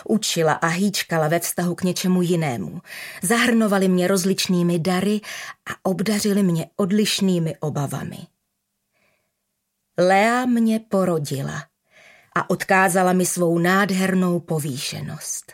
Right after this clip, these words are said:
Ráchel mě naučila, kam pokládat při porodu cihly a jak si upravovat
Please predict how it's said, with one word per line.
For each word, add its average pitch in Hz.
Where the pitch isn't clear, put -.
Ráchel 165
mě 170
naučila, 180
kam 165
pokládat 175
při -
porodu 165
cihly 170
a -
jak 185
si -
upravovat 180